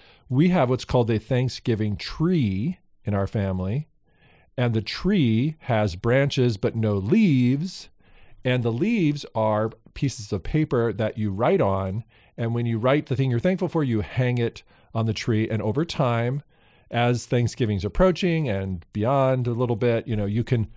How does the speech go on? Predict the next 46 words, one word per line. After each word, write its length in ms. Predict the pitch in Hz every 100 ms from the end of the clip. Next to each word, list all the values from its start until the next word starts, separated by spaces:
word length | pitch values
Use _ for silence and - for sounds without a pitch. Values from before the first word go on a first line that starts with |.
| - - -
write 200 | 110 131
what 100 | 143
you're 80 | 143
thankful 260 | 127 117
for. 200 | - 135
And 120 | 120
the 60 | 117
ritual 380 | 160 214 165 135
is 160 | 120 -
to 120 | 107
share 340 | - 127 123
what 200 | 127 110
you're 100 | 98
thankful 300 | 98 165 170
for 200 | 131 139 131
and 280 | 101 95
put 240 | - 139 -
that 220 | 110 -
thing 380 | 113 104 95 95 - - - - -
on 200 | 117 117
the 80 | 107
tree. 400 | - 123 104 95
And 140 | 98
so 80 | -
you, 200 | 113 113 104
you 160 | 123
end 160 | 131 135
up 200 | 160 -
with 400 | 107 101 98 - - - - - _ -
a 80 |
very 280 | 104 120 117
full, 280 | - 151 131
colorful 420 | - 117 107 104
tree 460 | 87 - 101 101 95 _ - - - -
that 120 | 117
has 280 | 113 104 127
not 200 | 156 247
only 360 | 185 127 113 -
more 380 | 117 135 160 139
leaves 520 | 113 147 131 120 101
than 260 | 120 110 104
the 120 | 107
old 260 | 123 135 113
turkey 360 | - 120 113
had 240 | 95 95 -
feathers, 520 | 190 196 180 175